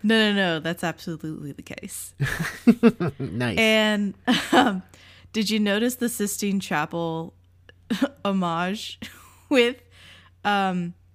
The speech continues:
Speaker 1: oh my God, the golden boy. What's his name?
Speaker 2: Adam Warlock.
Speaker 1: Adam Warlock, when he saves Peter Quill, they have, like, that
Speaker 2: Yes.
Speaker 1: <laughs> moment where, like, the fingers are, like, touching. It's very Adam and God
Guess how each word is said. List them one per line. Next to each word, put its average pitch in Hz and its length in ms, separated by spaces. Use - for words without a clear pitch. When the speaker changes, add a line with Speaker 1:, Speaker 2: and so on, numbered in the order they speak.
Speaker 1:
oh 277 80
my 311 140
God, 208 320
the 196 100
golden 196 360
boy. 160 340
What's 180 160
his 233 140
name? 254 280
Speaker 2:
Adam 143 240
Warlock. 104 340
Speaker 1:
Adam 240 280
Warlock, 214 460
when 185 120
he 196 60
saves 202 280
Peter 185 260
Quill, 165 600
they 214 200
have, 196 320
like, 226 160
that 220 300
Speaker 2:
Yes. 226 200
Speaker 1:
<laughs> - 0
moment 254 360
where, 294 200
like, 277 280
the 285 140
fingers 233 560
are, 226 120
like, 220 260
touching. 233 680
It's 220 180
very 208 360
Adam 180 420
and 175 140
God 165 520